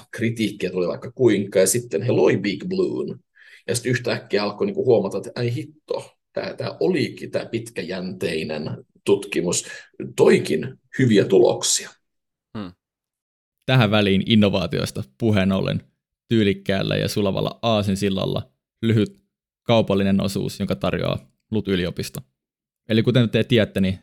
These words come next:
Speaker 3: Teemu ja minä opiskellaan molemmat lutissa ja meitsi tuotantotaloutta. Mut mitä varmaan moni ei tiedä,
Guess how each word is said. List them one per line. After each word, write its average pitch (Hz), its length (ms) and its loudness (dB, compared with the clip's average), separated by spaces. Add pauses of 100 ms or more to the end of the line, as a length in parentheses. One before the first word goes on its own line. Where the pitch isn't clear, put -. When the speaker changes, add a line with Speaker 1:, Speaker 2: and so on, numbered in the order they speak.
Speaker 3:
Teemu 101 260 2
ja 92 60 0
minä 95 200 2
opiskellaan 92 460 -2
molemmat 92 420 0
lutissa - 380 -6
ja - 80 -4 (640)
meitsi 98 500 -2 (360)
tuotantotaloutta. 98 800 0 (540)
Mut 113 140 -2
mitä 113 160 4
varmaan 113 260 4
moni 113 220 4
ei 160 180 4
tiedä, 82 340 -2